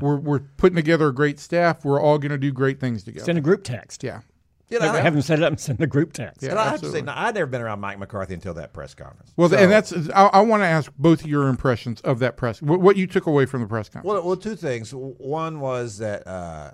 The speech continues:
Speaker 3: now, I don't even know Mike's reputation is, it, I, but apparently he's not a player's kind of coach.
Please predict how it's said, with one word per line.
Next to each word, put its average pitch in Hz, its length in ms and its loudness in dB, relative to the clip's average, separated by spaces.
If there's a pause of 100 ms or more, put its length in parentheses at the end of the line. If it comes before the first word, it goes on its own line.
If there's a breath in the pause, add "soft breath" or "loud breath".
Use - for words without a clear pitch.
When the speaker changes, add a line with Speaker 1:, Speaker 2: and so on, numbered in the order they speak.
(140)
Speaker 3:
now, 127 180 -8
I 180 120 0
don't 208 140 -2
even 139 180 -6
know 123 180 -4
Mike's 110 320 -10
reputation 101 540 -10
is, 95 80 -12
it, - 280 -20
I, - 120 -18 (280)
but 117 120 -6
apparently 156 380 -4
he's 117 100 -8
not 131 180 -6
a 98 40 -10
player's 98 360 -8
kind 92 180 -14
of 80 60 -18
coach. - 480 -18